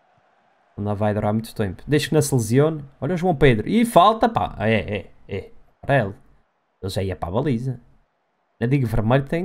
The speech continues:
estava longe. Tinha o colega ao lado. O outro central ao lado.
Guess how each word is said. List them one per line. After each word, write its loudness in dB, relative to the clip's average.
estava -2
longe. -4
Tinha -2
o 0
colega -2
ao 2
lado. -4
O -6
outro -6
central -2
ao 0
lado. -4